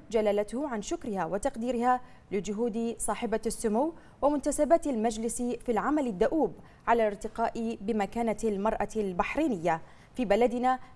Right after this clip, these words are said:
العزيز وتمكينها لتكون قادرة على المساهمة في تقديم ونماء مملكة البحرين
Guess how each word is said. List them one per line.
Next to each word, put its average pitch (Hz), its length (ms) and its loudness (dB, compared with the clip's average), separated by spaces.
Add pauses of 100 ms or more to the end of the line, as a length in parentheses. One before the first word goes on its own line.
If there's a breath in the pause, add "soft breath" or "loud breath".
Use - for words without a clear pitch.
العزيز 254 560 2 (200 loud breath)
وتمكينها 240 840 -2
لتكون 226 480 -4
قادرة 262 760 2 (280 loud breath)
على 262 140 6
المساهمة 226 800 -4 (120)
في 233 100 -6
تقديم 220 680 -2
ونماء 208 800 -2
مملكة 208 460 0
البحرين 269 500 0